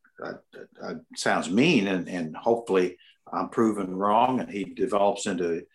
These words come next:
to the second coming. But, uh,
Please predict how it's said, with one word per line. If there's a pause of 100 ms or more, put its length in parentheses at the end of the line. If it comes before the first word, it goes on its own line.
(280)
to
the
second
coming. (420)
But,
uh,